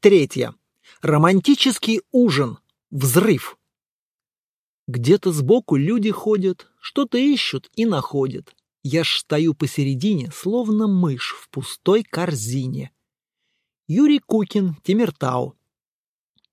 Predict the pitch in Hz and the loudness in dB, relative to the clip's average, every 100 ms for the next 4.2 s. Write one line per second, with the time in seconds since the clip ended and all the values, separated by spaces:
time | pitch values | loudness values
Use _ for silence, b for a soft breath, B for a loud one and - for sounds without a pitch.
0 | _ _ _ _ _ _ _ _ _ _ | _ _ _ _ _ _ _ _ _ _
1 | - 226 330 - 214 247 277 208 - 196 | 0 2 2 2 2 4 4 2 2 2
2 | 196 185 220 285 - 240 214 - - 196 | 2 0 0 0 2 0 0 0 0 0
3 | 220 190 196 160 165 139 151 135 147 139 | 0 0 2 2 2 2 0 0 -2 -2
4 | 135 127 | -6 -8